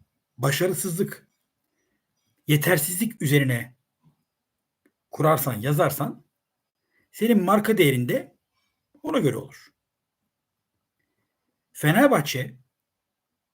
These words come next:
yüz on yedi yıllık bir kurum. Avrupa'nın pek çok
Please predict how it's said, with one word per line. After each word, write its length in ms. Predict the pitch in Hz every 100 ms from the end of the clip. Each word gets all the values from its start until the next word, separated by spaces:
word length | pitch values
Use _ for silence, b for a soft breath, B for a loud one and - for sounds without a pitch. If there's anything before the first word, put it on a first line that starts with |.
| _ _ -
yüz 220 | 117 123
on 100 | 220
yedi 220 | 214 160
yıllık 340 | 170 151 160
bir 120 | 156 143
kurum. 340 | 143 123 - _ _ _ _ _ _ _ _ _ _ _ _ _ _ _ _ _ _ -
Avrupa'nın 640 | 135 208 226 226 156 - -
pek 220 | 226 -
çok 320 | 214 208 -